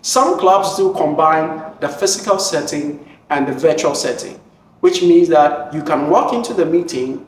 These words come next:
but in the same meeting, there'll be an online audience. So there'll be a projection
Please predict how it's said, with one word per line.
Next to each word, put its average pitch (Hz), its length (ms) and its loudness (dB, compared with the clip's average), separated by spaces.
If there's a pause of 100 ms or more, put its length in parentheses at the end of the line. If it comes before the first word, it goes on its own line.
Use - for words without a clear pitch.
but 147 260 0
in 160 120 -2
the 151 80 -2
same 247 340 0
meeting, 165 440 -4
there'll 156 200 -4
be 156 100 -4
an 147 160 2 (160)
online 156 520 2
audience. 147 540 -2
So 143 440 -8
there'll 147 200 -4
be 175 120 0
a 160 40 4
projection 147 760 -4